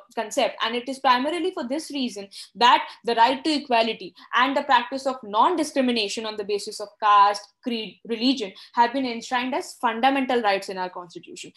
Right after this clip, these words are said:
So on the one hand, where, where our constitution is guaranteeing these rights, that is the right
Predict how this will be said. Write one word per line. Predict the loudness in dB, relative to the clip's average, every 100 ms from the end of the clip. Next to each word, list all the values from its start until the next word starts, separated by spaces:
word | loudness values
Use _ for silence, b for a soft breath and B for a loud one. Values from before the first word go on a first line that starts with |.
| B -4
So | 0
on | 4 4
the | 4 2
one | 2 0
hand, | -4 -6 -6
where, | -4 -4 -4 -6
where | -2 -2 0
our | 2 4 2
constitution | -2 -4 -6 -2 0 0 0 -4
is | -4 -4
guaranteeing | 2 2 2 0 2 0 2
these | 2 2
rights, | 2 2 2 -4
that | -8 -8
is | -6
the | -6
right | -4 -4